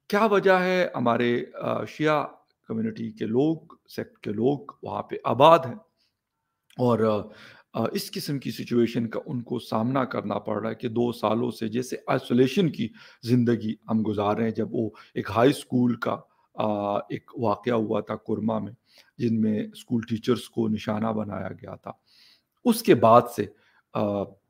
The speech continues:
ये सिलसिला रुक नहीं पा रहा। क्या वजूहात हैं?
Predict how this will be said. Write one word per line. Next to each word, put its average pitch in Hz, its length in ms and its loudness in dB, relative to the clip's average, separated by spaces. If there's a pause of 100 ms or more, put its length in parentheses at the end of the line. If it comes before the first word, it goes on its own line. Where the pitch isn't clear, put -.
(220)
ये 135 80 0
सिलसिला - 760 2
रुक 117 260 0
नहीं 95 320 -4
पा 95 200 -4
रहा। 123 180 -2
क्या 254 280 2
वजूहात 113 580 2
हैं? 98 200 -8